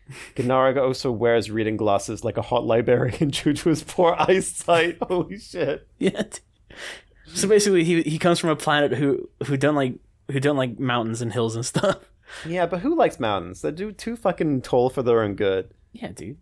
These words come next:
Speaker 2: Nobody should trust mountains, you know?
Speaker 1: Yeah, f-, yeah, fuck mountains.
Speaker 2: Yeah, dude. Why are they so big and shit? What are they hiding inside? That's what people of Pugil Four wanna know.
Speaker 1: What's the, uh,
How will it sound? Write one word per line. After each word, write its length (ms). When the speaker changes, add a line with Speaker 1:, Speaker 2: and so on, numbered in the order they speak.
Speaker 2:
Nobody 240
should 180
trust 340
mountains, 560
you 80
know? 260
Speaker 1:
Yeah, 80
f-, 100
yeah, 180
fuck 360
mountains. 600
Speaker 2:
Yeah, 200
dude. 300
Why 140
are 20
they 80
so 200
big 360
and 100
shit? 240
What 120
are 40
they 80
hiding 320
inside? 640
That's 260
what 200
people 240
of 120
Pugil 340
Four 220
wanna 180
know. 420
Speaker 1:
What's 560
the, 600
uh, 1120